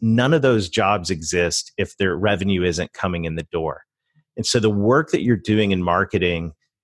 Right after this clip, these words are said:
and the work that you're doing in sales is noble, it's good, it's necessary, and it is like, you should, you should walk in with your head held high, because the reality is, as we dig deep,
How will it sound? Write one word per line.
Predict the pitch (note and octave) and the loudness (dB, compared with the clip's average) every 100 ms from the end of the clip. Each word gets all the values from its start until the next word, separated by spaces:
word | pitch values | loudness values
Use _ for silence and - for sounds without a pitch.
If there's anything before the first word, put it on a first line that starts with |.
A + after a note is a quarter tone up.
| - | -8
and | G2 | -6
the | |
work | F#2 G#2 C#3 D3 | -2 2 2 2
that | E3+ | 0
you're | A2 | 0
doing | F#2 G2+ G2 | 0 0 2
in | F#2 E2 | 0 -2
sales | - G2 F#2 F2 E2 - - | 0 2 2 2 -2 -6 -8
is | F#2+ D#2+ F#2+ | -6 -4 -2
noble, | F#2+ G#2 A#2 A#2 C#3 D3+ - _ _ _ _ - | 2 4 4 2 0 0 -10 _ _ _ _ -6
it's | F#2 - - _ _ - | -6 -6 -10 _ _ 0
good, | C3 B2 C3+ C3+ B2+ _ _ _ - | 2 4 4 2 -4 _ _ _ -4
it's | A2 - - G#2 | -2 -2 -6 -2
necessary, | A2 A2 B2 A#2+ B2 - - F#2 F2+ F2 F2 - | 0 2 2 2 0 0 2 2 2 0 -2 -2
and | G#2+ - | -2 0
it | A#2 G#2 | 0 2
is | F#2+ E2 - | 0 -2 -2
like, | F#2 E2+ - | -2 -4 -4
you | A2 A#2+ | -2 -2
should, | - G#2+ - | 0 0 0
you | G#2 A#2 | -2 0
should | C3+ G#2+ | 0 0
walk | G#2+ A2+ A2+ A#2+ | 2 2 2 0
in | G#2 | 2
with | F#2 F2+ | 0 0
your | E2+ | -4
head | - G#2 F#2 | -2 -2 0
held | F#2+ F2+ | 0 0
high, | - F#2+ F2+ D2+ - - _ _ _ - | -2 0 0 0 -8 -20 _ _ _ -8
because | G#2 A2+ G2 | -4 -2 -2
the | G#2+ | 0
reality | A2 A2 C#3 B2+ G#2 G2 | 2 4 4 4 2 2
is, | F#2 F2+ - - | 2 0 -2 -2
as | G2+ F2 | -2 -2
we | G2+ A#2 A#2 | 0 2 2
dig | B2 A2 F2 | 2 0 -2
deep, | G2+ G2 F#2+ - | 0 0 0 -4